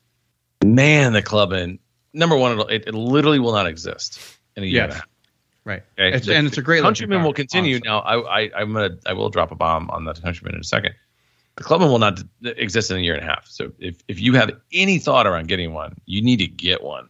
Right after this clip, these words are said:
Speaker 1: 'cause it will be gone forever. That shape will be gone forever. Now, having seen some, um, some stuff I shouldn't see,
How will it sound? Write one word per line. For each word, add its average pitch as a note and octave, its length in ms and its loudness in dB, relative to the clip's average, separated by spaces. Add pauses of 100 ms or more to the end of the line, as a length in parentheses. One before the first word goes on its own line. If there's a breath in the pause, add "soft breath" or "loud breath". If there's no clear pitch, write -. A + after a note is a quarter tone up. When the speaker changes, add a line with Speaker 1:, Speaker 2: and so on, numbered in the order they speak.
(140)
Speaker 1:
'cause G2+ 180 2
it A#2+ 160 2
will B2 100 2
be A2 80 0
gone F#2 240 2
forever. - 600 -8
That F2 200 -2
shape E2+ 340 -2 (520)
will G2+ 100 -4
be G#2 100 2
gone E2+ 460 2 (160)
forever. G#2 420 0
Now, F#2+ 300 0 (640)
having D3 440 0
seen G#2+ 540 -6
some, F2+ 500 -4
um, D#2 340 0
some - 140 -12
stuff F2+ 260 0
I D#2+ 60 0
shouldn't F2 340 -4
see, E2+ 440 -4